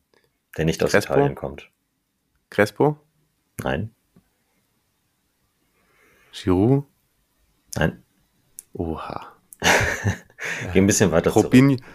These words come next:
Speaker 2: Robinho?
Speaker 1: <laughs> Nein.
Speaker 2: Hm.
Speaker 1: Die Mannschaft.
Speaker 2: Shevchenko?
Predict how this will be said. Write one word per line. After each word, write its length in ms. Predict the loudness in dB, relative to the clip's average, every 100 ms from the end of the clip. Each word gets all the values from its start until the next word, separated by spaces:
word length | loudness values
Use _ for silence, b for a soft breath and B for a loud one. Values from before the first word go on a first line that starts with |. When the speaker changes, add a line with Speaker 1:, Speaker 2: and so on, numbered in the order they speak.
| B B B B 0
Speaker 2:
Robinho? 560 | 0 2 0 2 -2 -2 -6 B B B
Speaker 1:
<laughs> 440 | -8 -6 -6 -6 -4
Nein. 340 | -6 -6 -12 -8 -10 -10 -20 -20 _ _ -12 -8 -8 -10 -16 -18 -14 B B B B B B -6 -8 -10 -14 -18 _ _ _ -20 -20 _ -18
Speaker 2:
Hm. 760 | -10 -4 -2 0 0 -2 -4 -10 b b b b _ _ _ _ _ _
Speaker 1:
Die 80 | 0
Mannschaft. 600 | 2 2 -2 -10 -12 -4
Speaker 2:
Shevchenko? 680 | 0 2 2 0 0 -2